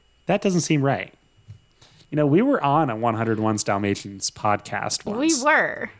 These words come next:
Speaker 2: And I'm very sure about Lady and the Tramp as well.
Speaker 1: Wow,
Speaker 2: Bec-
Speaker 1: nineteen sixty-one.
Speaker 2: Yes!
Speaker 1: Uh.
Speaker 2: Look who knows. <laughs>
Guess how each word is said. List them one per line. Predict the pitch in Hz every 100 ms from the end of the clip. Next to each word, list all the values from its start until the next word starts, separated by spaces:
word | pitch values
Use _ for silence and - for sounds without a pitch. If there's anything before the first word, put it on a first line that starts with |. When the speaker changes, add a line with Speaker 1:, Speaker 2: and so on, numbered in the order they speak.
| _ _ _ _ _ _ -
Speaker 2:
And | 277 285
I'm | 269 330 359
very | 359 381
sure | 359 339
about | 330 269
Lady | 285 285
and | 277
the |
Tramp | - 262 262
as | 247
well. | 226 185 226
Speaker 1:
Wow, | 117 120 107
Speaker 2:
Bec- | 95 113
Speaker 1:
nineteen | 143 156 180 185
sixty-one. | 180 190 180 - 170 139 139 127 107 90 101
Speaker 2:
Yes! | 679 - - - 123
Speaker 1:
Uh. | 135 123 98 92 - - - - - - - - 247
Speaker 2:
Look | 349 392 -
who | - 349 370 359
knows. | 311 370 339 311 269 247 214 - -
<laughs> | 226 -